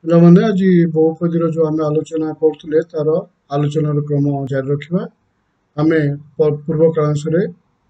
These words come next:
ଯାହା ଆଲୋଚନା କରିଥିଲେ, ବର୍ତ୍ତମାନ ବହୁପଦୀର ଯୋଗ ବିଷୟରେ ଆମେ ଆଲୋଚନା କରିବା। ଏହା ଚାରି ଗାଣିତିକ ପ୍ରକ୍ରିୟାର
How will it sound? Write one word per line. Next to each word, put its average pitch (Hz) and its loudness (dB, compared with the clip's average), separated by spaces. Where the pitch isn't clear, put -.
ଯାହା 147 -2
ଆଲୋଚନା 143 -2
କରିଥିଲେ, 151 -4
ବର୍ତ୍ତମାନ 156 -2
ବହୁପଦୀର 160 -2
ଯୋଗ 147 -2
ବିଷୟରେ 170 0
ଆମେ 156 0
ଆଲୋଚନା 151 0
କରିବା। 156 -2
ଏହା 170 4
ଚାରି 160 -2
ଗାଣିତିକ 156 -2
ପ୍ରକ୍ରିୟାର 151 -2